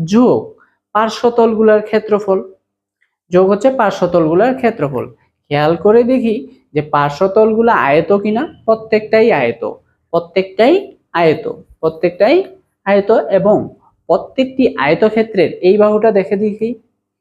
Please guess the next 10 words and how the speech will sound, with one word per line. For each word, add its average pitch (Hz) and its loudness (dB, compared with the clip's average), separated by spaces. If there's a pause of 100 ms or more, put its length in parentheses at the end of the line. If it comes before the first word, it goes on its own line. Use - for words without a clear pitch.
(220)
আমরা 185 2
দেখি 190 -2
এই 185 4
বাহুটা 208 2
সমান 190 0
কিনা। 202 -4 (380)
অর্থাৎ 139 -4
আমি 156 2
যদি 208 2
প্রিজমের 170 2